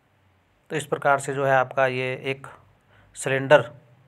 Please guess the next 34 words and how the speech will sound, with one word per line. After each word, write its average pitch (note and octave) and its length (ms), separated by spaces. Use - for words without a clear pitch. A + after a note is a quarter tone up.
बनकर B2+ 260
तैयार B2 260
हो A#2 100
गया। B2+ 180
तो B2 320
ड्राइंग C3 420
में C#3+ 240
कई C#3+ 160
बार C#3 300
पेपर C#3 280
में C#3 140
जो C#3 120
है C3+ 140
आ C3 180
जाता C3 240
है C3+ 60
कि C3+ 260
एक C3+ 160
सिलेंडर B2+ 320
बनाइए, B2 320
इतने C#3 340
चालीस C3+ 240
बाई C3+ 160
चालीस C3 360
का C3+ 120
जो, C3+ 300
अ, B2+ 640
आइसोमेट्रिक B2+ 540
बॉक्स B2+ 320
है D#3 140
उसमें C#3 260
एक C#3 80
सिलेंडर B2 340
बनाइए, B2 400